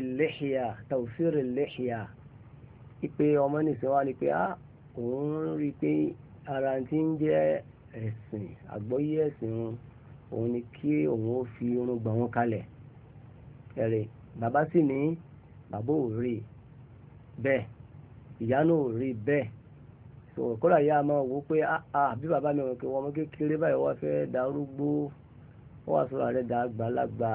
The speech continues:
ó sọ̀rọ̀ rẹ̀ di, á, ó wá fi irùngbọ̀n kalẹ̀.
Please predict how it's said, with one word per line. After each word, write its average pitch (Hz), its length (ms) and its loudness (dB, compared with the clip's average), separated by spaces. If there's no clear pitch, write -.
ó - 160 -10
sọ̀rọ̀ 127 300 -2
rẹ̀ 127 140 0
di, 123 160 -6
á, 147 120 4
ó - 140 -12
wá 143 160 2
fi - 120 -12
irùngbọ̀n 120 360 -4
kalẹ̀. 120 420 0